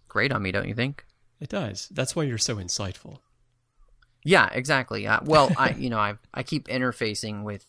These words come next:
Speaker 1: the preservers and, and they tell me things. And yeah,
Speaker 2: <laughs>
Speaker 1: it's not really my genius. It's theirs. So, um,
Speaker 2: <laughs>
Speaker 1: what's great about this, though, too, is this really does turn into the chase for T O S because the Klingons are racing. They're trying to find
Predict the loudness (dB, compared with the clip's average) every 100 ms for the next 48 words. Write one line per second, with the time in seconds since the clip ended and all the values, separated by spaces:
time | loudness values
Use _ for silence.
0 | -14 -12 -8 -8 -2 -2 -2 -6 -6 -10
1 | -12 -12 -10 -10 -10 -14 -10 -10 -8 -8
2 | -6 -8 -10 -8 -8 -8 -10 -10 -12 -16
3 | -20 -20 _ -6 2 4 4 4 6 10
4 | 10 8 4 2 4 2 2 -4 -6 -6
5 | -6 -8 -8 -10 -8 -8 -6 -8 -12 -10
6 | -8 -8 -10 -20 -20 -4 4 6 6 0
7 | -6 -10 -16 -20 _ -20 _ _ _ _
8 | _ -18 0 4 4 4 6 8 8 8
9 | 8 8 4 2 4 6 8 6 0 2
10 | 4 4 2 -2 2 2 4 4 2 0
11 | 4 6 6 0 0 0 2 0 2 4
12 | 4 4 -2 -4 0 0 2 2 6 6
13 | 6 0 -2 -2 -4 -2 0 4 4 4
14 | -2 0 2 4 2 2 0 2 0 2
15 | 8 8 8 4 -2 8 10 10 8 2